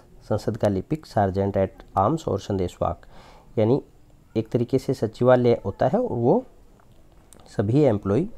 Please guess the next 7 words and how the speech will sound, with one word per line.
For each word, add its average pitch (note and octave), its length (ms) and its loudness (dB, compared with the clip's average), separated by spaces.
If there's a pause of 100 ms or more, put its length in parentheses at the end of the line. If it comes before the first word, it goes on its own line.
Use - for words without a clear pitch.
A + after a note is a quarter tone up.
(180)
होते G#2 200 -6
हैं। B2+ 220 -6 (4000)
सदन D#3 240 2
के D#3 200 -2
सदस्यों A2+ 480 -4
के F#3+ 160 -2
विशेषाधिकार। - 760 -6